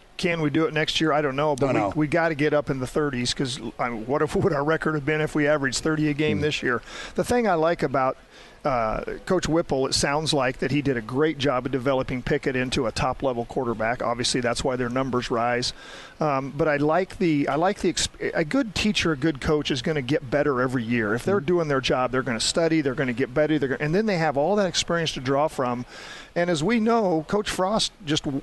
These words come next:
Speaker 1: wasn't an experienced head coach, and I just, I like the idea of bringing an experienced guy. And of course, I'm old, 'cause I like, so I like old guys, but, <laughs> but I seriously do like a gu-, bringing a guy in that has all this experience to draw from and can advise and can, and maybe will say, "Hey, we just can't do it this way," and,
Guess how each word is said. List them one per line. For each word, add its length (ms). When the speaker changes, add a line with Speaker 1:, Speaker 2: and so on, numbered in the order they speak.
Speaker 1:
wasn't 380
an 80
experienced 560
head 240
coach, 440
and 120
I 80
just, 240
I 120
like 340
the 140
idea 380
of 100
bringing 260
an 80
experienced 540
guy. 140
And 100
of 40
course, 220
I'm 200
old, 240
'cause 280
I 40
like, 100
so 160
I 40
like 260
old 180
guys, 280
but, 400
<laughs> 0
but 120
I 80
seriously 560
do 240
like 380
a 100
gu-, 280
bringing 300
a 40
guy 220
in 240
that 100
has 260
all 160
this 200
experience 420
to 80
draw 260
from 360
and 220
can 220
advise 600
and 160
can, 480
and 160
maybe 240
will 280
say, 280
"Hey, 160
we 140
just 180
can't 240
do 140
it 100
this 200
way," 340
and, 160